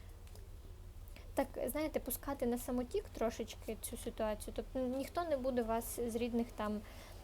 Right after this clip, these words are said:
е, впливати дуже сильно на ваші, е, на ваш вибір, на ваші бажання. Але вас не зрозуміють, від вас можуть відвернутися, закритися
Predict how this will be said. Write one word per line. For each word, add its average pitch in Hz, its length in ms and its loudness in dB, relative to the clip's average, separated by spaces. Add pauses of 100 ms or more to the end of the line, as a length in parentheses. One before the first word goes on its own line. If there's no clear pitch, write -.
(180)
е, 220 420 4
впливати 262 800 4
дуже 233 280 4
сильно 262 420 2
на 220 120 2
ваші, 226 440 -2
е, 208 340 0 (760)
на 240 100 0
ваш 226 340 0
вибір, 247 340 2
на 220 140 2
ваші 220 420 -2 (200)
бажання. 233 560 2 (760)
Але 226 220 8
вас 226 300 4
не 247 140 6
зрозуміють, 226 800 2 (100)
від 226 240 2
вас 226 260 2
можуть 226 440 0
відвернутися, 226 760 0
закритися 226 640 -2